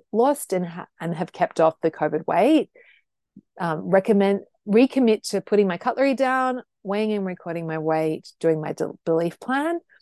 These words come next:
start doing short weekly reviews again, um, and then thoughts to test out. It's safe to be seen. It's safe for me to,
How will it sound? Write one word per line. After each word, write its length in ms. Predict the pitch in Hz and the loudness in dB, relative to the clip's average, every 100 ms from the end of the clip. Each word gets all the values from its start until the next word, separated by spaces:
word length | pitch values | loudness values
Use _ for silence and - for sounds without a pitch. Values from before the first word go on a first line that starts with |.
| _ _ _ _ _ _ | _ _ _ _ _ _
start 460 | - - 214 208 | -20 -2 0 2
doing 340 | 196 190 180 180 | 2 2 2 0
short 300 | - 175 - | 0 0 0
weekly 260 | 175 170 | -2 -2
reviews 400 | 156 160 262 285 | -2 2 4 4
again, 640 | 277 269 269 269 262 269 254 _ _ _ _ _ _ _ - | 2 0 0 0 -2 -2 -6 _ _ _ _ _ _ _ -6
um, 220 | 175 170 | -6 -4
and 100 | 175 | -4
then 160 | 180 180 | -2 0
thoughts 280 | 208 - - | 0 0 -2
to 80 | |
test 300 | 202 185 - | -2 -4 -6
out. 220 | 147 143 - | -6 -6 -6
It's 140 | - | 0
safe 180 | 190 185 | 0 2
to 100 | 196 | -2
be 120 | 160 | -2
seen. 540 | - 170 175 233 330 311 _ _ _ - | -2 -2 2 2 2 -2 _ _ _ -12
It's 140 | - | -4
safe 220 | - 185 | 2 0
for 120 | - 185 | 0 -2
me 180 | 170 | -2
to, 120 | 160 | -4